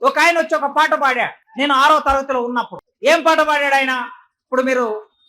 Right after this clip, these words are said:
ట్రాక్టర్ మీద పెట్టుకొని పాటలు పాడుకుంటూ ర్యాలీ చేసి వచ్చారు కదా ఊళ్ళో, ఏం పాట పాడాడు? నేను ఆరో తరగతి అంటే ఎప్పుడు? పంతొమ్మిది వందల ఎనభై ఆరులో.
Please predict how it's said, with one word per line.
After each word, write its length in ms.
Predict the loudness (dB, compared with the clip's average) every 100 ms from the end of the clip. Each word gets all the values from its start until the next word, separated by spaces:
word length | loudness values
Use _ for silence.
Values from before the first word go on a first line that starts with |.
| -2
ట్రాక్టర్ 420 | 2 2 2 0
మీద 180 | 0 -2
పెట్టుకొని 560 | -4 -2 -2 -2 -8 _ _ _ 0
పాటలు 280 | 2 2
పాడుకుంటూ 460 | 0 -2 -2 -4 -4
ర్యాలీ 280 | -2 -2 -4
చేసి 260 | -10 -10
వచ్చారు 280 | -10 -6 -4
కదా 160 | -4 -6
ఊళ్ళో, 380 | -6 -6 -6 -2
ఏం 140 | -2
పాట 200 | 0 0
పాడాడు? 560 | 0 -2 -2 -4 -6 -8 -18 _ _ _
నేను 180 | -2 2
ఆరో 260 | 4 4 2
తరగతి 300 | 2 0 -2
అంటే 180 | -2
ఎప్పుడు? 200 | -2 -2
పంతొమ్మిది 380 | -4 -6 -6 -8
వందల 80 | -6
ఎనభై 320 | -4 -4 -4
ఆరులో. 420 | -2 -2 -4 -6